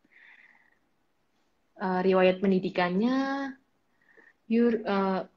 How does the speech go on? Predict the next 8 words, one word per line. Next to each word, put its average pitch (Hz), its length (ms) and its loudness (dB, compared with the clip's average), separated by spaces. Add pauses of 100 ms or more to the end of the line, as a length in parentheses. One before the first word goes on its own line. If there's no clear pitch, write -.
(420)
University 233 880 0
of 226 320 0
California, 220 1040 2 (640)
Berkeley, 190 960 2
eh, 160 960 -8
sarjana 170 400 -2
ekonomi 165 880 -6
ya, 190 160 -6